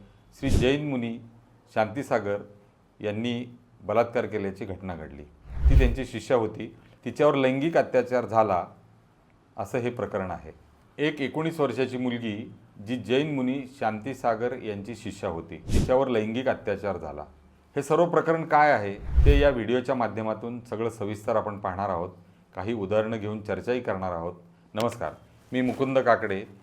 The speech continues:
तुम्ही पाहत आहात डि-, डिजिटल रणसिंग. सर्वप्रथम हे प्रकरण काय आहे, ते आपण जाणून घेऊया.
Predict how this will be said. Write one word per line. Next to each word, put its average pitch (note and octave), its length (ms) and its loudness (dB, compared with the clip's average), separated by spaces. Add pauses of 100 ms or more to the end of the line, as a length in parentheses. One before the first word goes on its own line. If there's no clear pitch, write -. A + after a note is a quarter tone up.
(200)
तुम्ही A#2 180 -4
पाहत G#2+ 320 0
आहात G#2 200 0 (260)
डि-, F2+ 340 -14
डिजिटल G2 400 -8
रणसिंग. D2 420 -12 (880)
सर्वप्रथम E3+ 720 4 (160)
हे C3 140 -2
प्रकरण D3+ 480 0
काय C#3 300 4
आहे, A#2+ 420 0
ते - 180 -2
आपण A2+ 240 2
जाणून F#2+ 300 -2
घेऊया. D2+ 340 -12